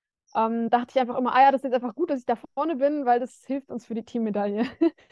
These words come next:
Das war eigentlich so der Gedanke und das auch am Schluss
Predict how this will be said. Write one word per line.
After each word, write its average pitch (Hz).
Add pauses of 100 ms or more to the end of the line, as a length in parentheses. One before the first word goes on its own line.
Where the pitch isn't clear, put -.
(320)
Das 247
war 226
eigentlich 240
so 247
der 226
Gedanke 226
und 233
das -
auch 233
am 233
Schluss 254